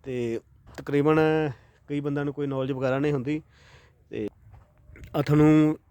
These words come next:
ਇਹਦਾ ਆਪਾਂ ਚੈੱਕ ਕਰਵਾਉਂਦੇ ਹਾਂ ਪੂਰਾ, ਕੀ ਕੁਛ ਇਹਦੇ ਨਾਲ ਸਮਾਨ ਸੀ ਤੇ ਕਿਵੇਂ ਦੀ ਆਈ ਆ, ਕਿੰਨੇ ਦੀ ਆਪਾਂ ਲੈ ਤੇ ਕਿੰਨੇ ਦੀ ਸੇਲ ਕੀਤੀ, ਸਭ ਕੁਛ ਦੱਸਾਂਗੇ। ਆ ਦੇਖੋ ਜੀ, ਇਹਨੂੰ ਇੱਕ ਤਾਂ ਡਿਸਟ੍ਰੀਬਿਊਟਰ ਨਵਾਂ ਪਾਇਆ ਸੀ, ਬਿਲਕੁਲ ਓਕੇ।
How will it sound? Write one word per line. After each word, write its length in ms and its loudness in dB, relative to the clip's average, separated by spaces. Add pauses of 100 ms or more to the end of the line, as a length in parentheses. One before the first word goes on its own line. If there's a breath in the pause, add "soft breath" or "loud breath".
ਇਹਦਾ 200 4
ਆਪਾਂ 180 4
ਚੈੱਕ 220 2
ਕਰਵਾਉਂਦੇ 460 6
ਹਾਂ 260 -6
ਪੂਰਾ, 500 4 (560 soft breath)
ਕੀ 140 2
ਕੁਛ 180 0
ਇਹਦੇ 160 4
ਨਾਲ 140 6
ਸਮਾਨ 340 2
ਸੀ 140 2
ਤੇ 120 4
ਕਿਵੇਂ 300 2
ਦੀ 120 4
ਆਈ 220 6
ਆ, 60 4
ਕਿੰਨੇ 260 2
ਦੀ 60 2
ਆਪਾਂ 200 0
ਲੈ 180 4
ਤੇ 80 4
ਕਿੰਨੇ 280 2
ਦੀ 80 0
ਸੇਲ 240 0
ਕੀਤੀ, 260 -2
ਸਭ 200 0
ਕੁਛ 140 -2
ਦੱਸਾਂਗੇ। 440 0 (440 loud breath)
ਆ 60 -4
ਦੇਖੋ 240 2
ਜੀ, 60 4
ਇਹਨੂੰ 140 4
ਇੱਕ 140 -2
ਤਾਂ 320 2
ਡਿਸਟ੍ਰੀਬਿਊਟਰ 540 -2
ਨਵਾਂ 300 0
ਪਾਇਆ 280 -2
ਸੀ, 120 -10
ਬਿਲਕੁਲ 380 -4
ਓਕੇ। 400 -4